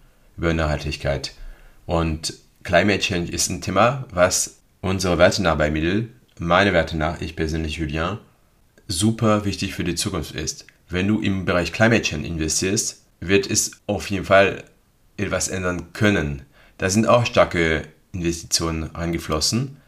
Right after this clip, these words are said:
Das hat sich bis Ende des Jahres noch nicht geändert. Umgekehrt, der Vergleich zwischen Climate Change, Metaverse und Web drei ist, dass Climate Change für die Zukunft was ändert, heißt,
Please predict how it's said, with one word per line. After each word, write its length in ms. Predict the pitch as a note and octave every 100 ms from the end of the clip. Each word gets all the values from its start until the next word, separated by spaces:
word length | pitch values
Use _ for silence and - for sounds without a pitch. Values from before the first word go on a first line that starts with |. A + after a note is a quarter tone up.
| -
Das 200 | G2+ -
hat 120 | G#2+
sich 280 | F#2+ E2+ - -
bis 180 | E2
Ende 220 | - F2+ E2
des 180 | D#2+
Jahres 240 | E2 D#2 -
noch 140 | E2+
nicht 160 | D#2 -
geändert. 460 | C2 F#2+ B2 D#3 - _ -
Umgekehrt, 640 | E2 F2 F#2 C#3 G#3+ - _ _ _ _ _
der 80 | -
Vergleich 400 | G#2 F#2+ A#2+ C#3
zwischen 180 | G#2+ F2
Climate 340 | G#2 G2+ G2+
Change, 320 | G2 F#2 E2+ E2
Metaverse 440 | G2+ G#2 E2+ -
und 80 | D#2+
Web 140 | D#2+
drei 340 | D#2+ D#2+ G#2+ A#2
ist, 200 | E2 -
dass 380 | - - - _ _
Climate 360 | - F2 A#2 G#2+
Change 400 | - G2 G2 - _ -
für 160 | - F#2+
die 100 | E2
Zukunft 340 | A2 G#2+ G2
was 160 | D#2+ -
ändert, 540 | A#2 C3+ - - -
heißt, 400 | F2 G2+ B2 -